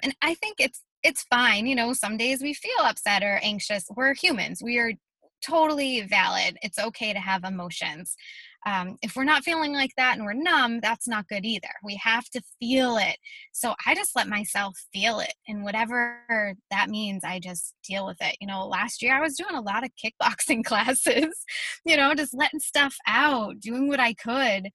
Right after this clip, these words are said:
And I think just expressing it is so key.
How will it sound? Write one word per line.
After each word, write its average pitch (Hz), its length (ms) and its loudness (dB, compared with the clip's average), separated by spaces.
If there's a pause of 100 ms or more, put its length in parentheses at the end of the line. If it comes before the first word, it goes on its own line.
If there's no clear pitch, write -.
(480)
And 214 460 -2 (100)
I 202 160 -8
think 240 200 -4
just 233 180 -6
expressing 208 680 -4
it 185 140 -4
is 180 400 -8 (260)
so 190 760 -6
key. 180 380 -10